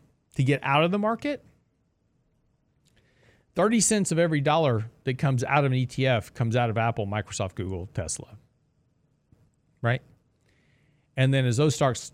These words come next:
those stocks come down, that forces more selling, which forces those stocks to come down even more, which forces more selling, which you see the problem. And that's how eventually you wind up with a fifty percent correction in the markets that nobody can think can ever happen.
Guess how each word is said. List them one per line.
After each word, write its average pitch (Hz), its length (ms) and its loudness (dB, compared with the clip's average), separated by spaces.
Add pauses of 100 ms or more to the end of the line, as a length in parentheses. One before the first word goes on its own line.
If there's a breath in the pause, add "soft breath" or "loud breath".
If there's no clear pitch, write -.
(100)
those 143 220 4
stocks 127 440 0
come 110 260 0
down, 101 400 0
that 117 180 -2
forces 110 460 0
more 110 160 -2
selling, 104 500 0
which 104 240 -6
forces 113 400 -4
those 123 180 0
stocks 113 300 -2
to - 60 -14
come 110 160 -2
down 104 180 0
even 107 240 -2
more, 117 260 2
which 101 200 -4
forces 107 360 -2
more 92 140 -4
selling, 107 460 -2
which - 280 -8 (540)
you 104 220 -4
see 113 200 -4
the 92 100 -6
problem. - 440 -4 (2000)
And 170 120 4
that's 214 200 4
how 180 220 6
eventually 147 420 0
you 123 120 0
wind 120 380 0
up 131 260 4
with 113 200 2
a 110 160 2
fifty 127 320 -2
percent 113 320 -4
correction 113 480 -2
in 101 80 -4
the 104 40 -2
markets 110 480 -2
that 107 160 -4
nobody 110 300 -2
can 104 180 -2
think 104 200 -4
can 104 100 -2
ever 101 200 -4
happen. 120 500 0